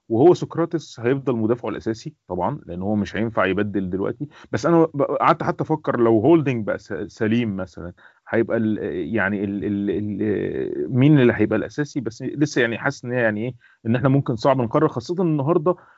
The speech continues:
إن هو فاجئني في الشوط التاني إن هو قل-، عشان يلعب كولسانياك في وقت من الأوقات قلب تلاتة خمسة اتنين في وقت أنا كنت شايف يعني إيه إن الماتش يعني إيه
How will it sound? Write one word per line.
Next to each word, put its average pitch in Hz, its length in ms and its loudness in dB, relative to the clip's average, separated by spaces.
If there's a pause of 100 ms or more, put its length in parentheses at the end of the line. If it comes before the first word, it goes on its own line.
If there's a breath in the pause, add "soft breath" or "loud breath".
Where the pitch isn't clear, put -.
(140 soft breath)
إن 123 100 -2
هو 156 80 2
فاجئني 151 340 4
في 123 60 -8
الشوط 165 180 -2
التاني 165 340 -2
إن 135 120 -2
هو 131 100 -2
قل-، 175 200 0 (100)
عشان 117 500 -2
يلعب 156 420 2
كولسانياك 135 720 -6 (260)
في 123 80 -6
وقت - 240 0
من 135 100 -4
الأوقات 117 320 0
قلب 165 240 2
تلاتة 139 240 -4
خمسة 147 260 -6
اتنين 143 320 -4 (380)
في 120 100 -2
وقت 135 220 2
أنا 123 100 -2
كنت 117 160 -6
شايف 139 240 0
يعني 107 240 0
إيه 120 60 0
إن 123 140 0
الماتش 117 360 0
يعني 104 380 0
إيه 104 180 -10